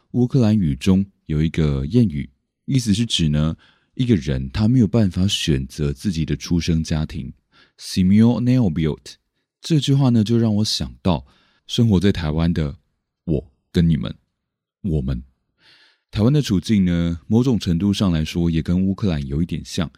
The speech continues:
我们无可选择的诞生在这块土地上，但是这块土地跟周边的大国也有着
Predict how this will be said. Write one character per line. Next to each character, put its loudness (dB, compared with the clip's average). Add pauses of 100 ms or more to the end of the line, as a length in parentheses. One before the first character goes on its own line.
(340)
我 0
们 6
无 2
可 2
选 -4
择 -2
的 -2 (300)
诞 2
生 0
在 -2 (100)
这 -6
块 4
土 -4
地 -10
上， -8 (540)
但 0
是 -4
这 0
块 0
土 -6
地 -4
跟 0
周 0
边 2
的 2
大 -2
国 -6
也 0
有 2
着 -4